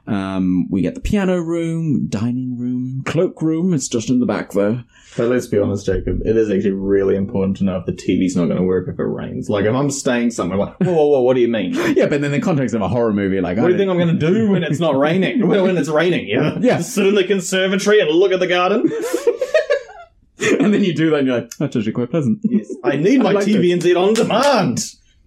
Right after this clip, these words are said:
Speaker 1: Um, and yeah, this is where my note says, "Oh my God, how much did this place cost to rent?"
Speaker 2: Mate.
Speaker 1: It's got a, like, a, a, uh, what do they call it? Like a mini grand piano, a half grand piano.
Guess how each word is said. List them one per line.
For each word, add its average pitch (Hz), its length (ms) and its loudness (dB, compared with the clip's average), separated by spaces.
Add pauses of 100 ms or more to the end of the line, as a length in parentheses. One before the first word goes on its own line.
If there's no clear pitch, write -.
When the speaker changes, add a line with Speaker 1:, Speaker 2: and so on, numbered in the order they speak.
(580)
Speaker 1:
Um, 170 280 -2
and 175 140 0
yeah, 185 100 2
this 170 120 2
is 170 60 -2
where 170 140 0
my 143 120 2
note 131 200 -2
says, 127 200 -2
"Oh - 80 0
my 165 100 2
God, 120 180 0
how 139 100 0
much 160 180 -2
did 165 140 0
this 147 140 -2
place 135 200 -4
cost - 240 -6
to 110 80 -2
rent?" 87 280 -4 (260)
Speaker 2:
Mate. - 680 -4
Speaker 1:
It's - 140 -4
got 175 140 0
a, 151 40 4
like, 123 220 0
a, - 360 -6 (360)
a, - 60 -2
uh, 113 260 -4
what 123 120 -4
do 139 40 -2
they 117 80 0
call 101 120 -2
it? 73 40 -2
Like 92 140 0
a 107 40 0
mini 107 200 0
grand 95 240 -2
piano, 90 340 -2
a - 60 -4
half 113 240 -4
grand 90 220 -2
piano. 90 380 -2